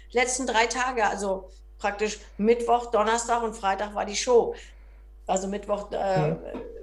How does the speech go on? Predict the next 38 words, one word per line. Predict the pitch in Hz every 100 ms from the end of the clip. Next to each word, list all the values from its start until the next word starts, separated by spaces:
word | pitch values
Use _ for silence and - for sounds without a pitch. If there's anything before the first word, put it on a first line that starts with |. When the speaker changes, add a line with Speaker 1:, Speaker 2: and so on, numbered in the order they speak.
| - - - 170
Speaker 1:
Donnerstag | 202 196 208 - 214 214
haben | 196 196
wir | 196
voraufgezeichnet. | 196 - 196 - - - 214 - 202 196 202 220 240 - - - - - -
Davor | 196 185 185 226 220
hatte | 220 214
ich | 208 -
dann | 214
noch | 208 190 190
meine | 202 196 190
Theaterproben | 196 175 208 214 - 226 226
begonnen. | 226 226 220 226
Jetzt | 202 208 - - - - - 185
laufen | 202 196 214
die | 190
Theaterproben | 208 165 208 190 196 196 180
weiter. | 180 214
Jetzt | 226 - 208
habe | 202
ich | 202
aber | 190 190
nur | 196
noch | 190
drei | - 185 185
Wochen | 180 180 247 240 - -
für | - 226 190
sieben | 220 233 233
verschiedene | 220 - 214 214 175
Rollen | 196 220
in | 214
einem | 196 196
Drei-Personen-Stück. | 190 190 190 185 185 220 220 233 226
Ich | - 202
bin | - 208 196 - - - - - - - - - - - - - - - - -
eigentlich | 269 320 330 -
schon | 285
am | 262 226
Ende, | 202 247 277